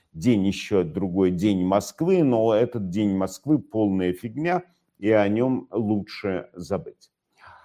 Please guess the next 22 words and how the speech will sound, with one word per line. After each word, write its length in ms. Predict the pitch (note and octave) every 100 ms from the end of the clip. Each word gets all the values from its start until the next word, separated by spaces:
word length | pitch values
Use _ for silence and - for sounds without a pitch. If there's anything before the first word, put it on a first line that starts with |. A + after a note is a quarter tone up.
| _ -
Ну, 240 | G3 A2
ничего 360 | A2 B2 E3+ D#3
особенно 500 | B2 C#3+ A#2+ G#2+ G#2
страшного 600 | - A2 F#2 - F2+ F2
в 120 | E2
Гуниных 520 | E2+ F#2+ E2+ E2+ -
инициативах 840 | F#2 F2+ - G2+ F2+ - F#2 E2 -
нет, 240 | B2+ E3 D#3+
ну, 80 | G#2+
по 180 | G#2
крайней 360 | G2 G#2 F#2+ F#2
мере, 240 | F#2+ F2+
пока. 500 | - A#2 A#2+ - - - _ _ _ _ _ _ -
Главное, 500 | D#3 B2 D3+ D3+ A#2+
чтобы 360 | - A2+ F#2 A#2+
он 200 | C3 A#2+
с 140 | -
перепоя 680 | - A2 A2 - D3+ E3+ B2+
не 260 | G#2+ A#2
начал 520 | A#2 A#2 D3+ D#3 C3 A#2+
бы 180 | A2
кого-нибудь 1040 | - A2 F#2+ G#2 B2+ B2 F#2+ G#2+ F2+ -